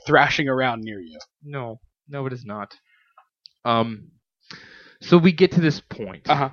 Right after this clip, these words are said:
Speaker 2: where he's like, "This is our, this is it. This is the spot." And what they do is they tie a bunch of fish heads to a rope, and they throw it out, and they wait for the shark to approach it, and they pull it back towards the cage.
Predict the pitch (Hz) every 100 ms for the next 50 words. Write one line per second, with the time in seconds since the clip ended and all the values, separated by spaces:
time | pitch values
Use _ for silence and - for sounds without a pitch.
0 | 123 113 113 110 - - 107 113 104 110
1 | 120 113 120 104 107 120 110 101 98 110
2 | 104 104 - 151 98 - 139 170 165 160
3 | 202 143 - 113 - 139 123 127 131 -
4 | _ _ _ _ - 127 143 147 143 -
5 | 262 - - 90 69 - - - _ _
6 | _ _ - 120 113 107 107 _ _ _
7 | - 117 160 151 - - _ 127 117 -
8 | 113 135 196 170 185 - - - _ _
9 | _ - 110 120 151 170 151 175 165 165
10 | 139 160 165 165 131 110 - - 175 190
11 | 214 214 208 196 196 208 196 190 190 220
12 | 196 104 -